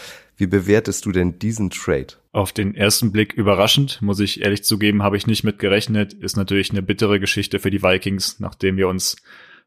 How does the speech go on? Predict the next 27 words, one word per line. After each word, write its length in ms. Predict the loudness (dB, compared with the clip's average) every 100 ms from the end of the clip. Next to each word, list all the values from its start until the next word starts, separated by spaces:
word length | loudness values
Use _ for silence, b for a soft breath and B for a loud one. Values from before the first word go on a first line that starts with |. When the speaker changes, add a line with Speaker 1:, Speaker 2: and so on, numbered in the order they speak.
| B
Speaker 2:
letzte 640 | -2 -2 0 4 4 2
Woche 340 | 0 0 2 2
einig 300 | 2 2 0
waren, 340 | 0 0 0
dass 400 | 0 0 2 -2
Kirk 220 | -2 -6 -2
Cousins 380 | -2 0 -2
nicht 220 | -2 -2 0
mehr 100 | 0
getradet 480 | 0 2 2 2
wird, 300 | 0 -2 0
dass 140 | -2 0
er 340 | 0 2 -2
vielleicht 460 | -4 -2 0 0 0
nochmal 280 | -2 0 -2
die 120 | 0
Vikings, 600 | 0 0 -2 -4 -4 -6 -6
ähm, 540 | -6 -6 -10 -18 -20 _
in 160 | -2
eine 40 | -2
erfolgreiche 600 | 0 2 2 2 0 0
Saison 340 | 0 0 0
führen 280 | 2 0 0
kann, 280 | 0 0 0
jetzt 300 | -2 -2 -4
das 140 | -4
Verletzungsaus. 880 | -2 0 0 0 -2 2 2 2